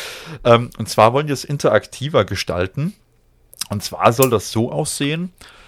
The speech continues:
dass wenn du beispielsweise, ich sag mal, in der Nähe eine Apotheke hast, keine Ahnung,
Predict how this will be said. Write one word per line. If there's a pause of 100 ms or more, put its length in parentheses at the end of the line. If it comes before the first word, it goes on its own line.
(420)
dass
wenn
du (760)
beispielsweise, (960)
ich
sag
mal,
in
der
Nähe (960)
eine
Apotheke
hast, (1000)
keine
Ahnung,